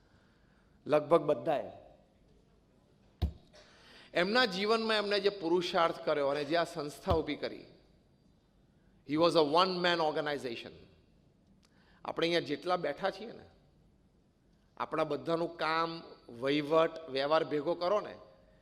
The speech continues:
એટલે પ્રમુખ સ્વામી મહારાજના એક છાંટામાં ના આવે. એવી આ સંસ્થા એમણે ઊભી કરી. One man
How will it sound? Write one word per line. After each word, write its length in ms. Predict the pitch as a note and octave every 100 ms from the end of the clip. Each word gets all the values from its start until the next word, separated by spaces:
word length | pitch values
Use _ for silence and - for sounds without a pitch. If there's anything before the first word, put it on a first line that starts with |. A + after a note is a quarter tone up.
| -
એટલે 120 | C3
પ્રમુખ 360 | C3+ C#3 C#3+ D#3
સ્વામી 260 | - D3 D#3
મહારાજના 440 | D3 D3+ D3+ D3+
એક 160 | D3+ -
છાંટામાં 520 | - C3 D3 C#3 B2
ના 120 | G2+
આવે. 180 | E2+ F#2 - - - - - - _ _ _ _ _ _ -
એવી 220 | D3 E3
આ 80 | D3+
સંસ્થા 460 | - C#3 C3 -
એમણે 180 | D3 C#3+
ઊભી 200 | A#2 B2
કરી. 260 | G#2+ G2 F2+ - _ _ _ _ _ -
One 300 | A#2 E3+ F#3+ F#3
man 180 | F#3